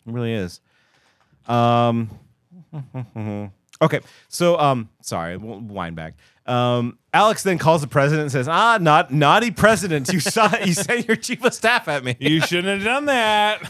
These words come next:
Speaker 1: And he's like, shows off that he has a cooler, bigger bomb, I guess.
Speaker 2: <laughs> Yeah.
Speaker 1: "Look at my cool big bomb. Um, don't, don't do it again, otherwise I'll blow up a continent."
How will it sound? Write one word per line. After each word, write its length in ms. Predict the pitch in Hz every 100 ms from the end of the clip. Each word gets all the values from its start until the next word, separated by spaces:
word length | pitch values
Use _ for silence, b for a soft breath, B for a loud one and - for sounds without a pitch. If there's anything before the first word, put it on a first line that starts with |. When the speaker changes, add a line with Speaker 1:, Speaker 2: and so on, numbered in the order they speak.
| - -
Speaker 1:
And 180 | 170 180
he's 140 | 175
like, 160 | 175 165
shows 300 | - 165 156
off 240 | 160 156
that 140 | 156 143
he 60 | 143
has 140 | 139
a 60 | 147
cooler, 420 | - 147 147 151
bigger 360 | 127 131 143
bomb, 420 | 127 123 131 156 147
I 100 | 147
guess. 480 | 151 170 160 143
Speaker 2:
<laughs> 40 | 139
Yeah. 180 | 127 - _ _ _ _ _ _ _ _ B B B
Speaker 1:
"Look 160 | 127 151
at 60 | 196
my 100 | 196
cool 280 | - 233
big 220 | 196 226 180
bomb. 460 | 220 208 110 90 _ _ -
Um, 720 | 131 131 131 127 123 127 113 104
don't, 280 | 131 139 120
don't 180 | 147
do 100 | 190
it 60 | 208
again, 240 | 190 220
otherwise 340 | 175 160 165 160
I'll 80 | 151
blow 240 | 143 170
up 80 | 175
a 240 | 165 151 -
continent." 520 | - 185 147 98